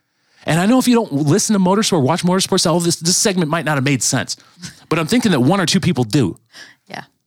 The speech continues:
Speaker 1: And we just gotta, bro, we just gotta cut, we gotta figure out a new trajectory around that specific corner on that track, and we're gonna save tenths of a second. And that's gonna position us better in the long run.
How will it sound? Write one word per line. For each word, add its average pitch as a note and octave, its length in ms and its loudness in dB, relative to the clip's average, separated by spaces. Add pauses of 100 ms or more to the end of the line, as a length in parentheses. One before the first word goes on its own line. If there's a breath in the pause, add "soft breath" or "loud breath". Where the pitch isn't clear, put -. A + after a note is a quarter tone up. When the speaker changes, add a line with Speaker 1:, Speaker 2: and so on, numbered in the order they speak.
(160)
Speaker 1:
And C3+ 200 0
we C3 160 2
just - 160 -2
gotta, F3+ 220 -2 (180)
bro, E3+ 200 0
we C3+ 80 2
just - 120 0
gotta E3 160 -4
cut, - 240 -2 (460)
we F3 80 0
gotta F3 160 0
figure D#3+ 220 0
out D3+ 40 0
a C#3 40 0
new D3 120 2
trajectory C3 460 -2
around G#2+ 280 0
that A#2 200 -2
specific - 480 -2
corner C#3 320 0
on D3+ 100 -2
that C#3 160 -2
track, C#3+ 400 -4 (300 soft breath)
and A#2+ 100 -2
we're D3 60 2
gonna D3+ 120 0
save B2+ 220 -2
tenths C#3 300 -4
of A#2+ 80 -4
a G2 40 -4
second. - 360 -8 (640)
And A2 120 0
that's C3+ 140 0
gonna C#3+ 140 0
position A2+ 360 0
us F#2+ 120 0
better E2+ 240 -4
in E2 80 -10
the D#2+ 40 -10
long D#2+ 220 -10
run. F2+ 260 -10